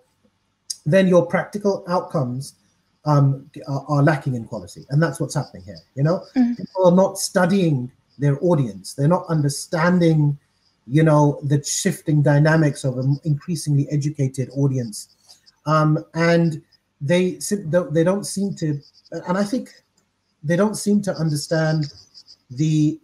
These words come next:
Speaker 1: um, the importance of having strategic communications plans, of message testing, of focus groups,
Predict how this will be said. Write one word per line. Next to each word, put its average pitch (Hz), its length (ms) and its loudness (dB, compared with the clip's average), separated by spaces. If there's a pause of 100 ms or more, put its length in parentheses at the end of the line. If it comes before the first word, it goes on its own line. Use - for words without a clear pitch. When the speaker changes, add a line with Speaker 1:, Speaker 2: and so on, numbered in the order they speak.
Speaker 1:
um, 160 280 0
the 156 120 -2
importance 156 480 -2
of 135 100 -4
having 147 240 0
strategic 139 440 -6
communications 135 560 -4
plans, 123 500 -8
of 131 220 -6
message 143 380 -2
testing, 123 560 -8
of 135 120 -10
focus 147 440 -4
groups, 127 540 -8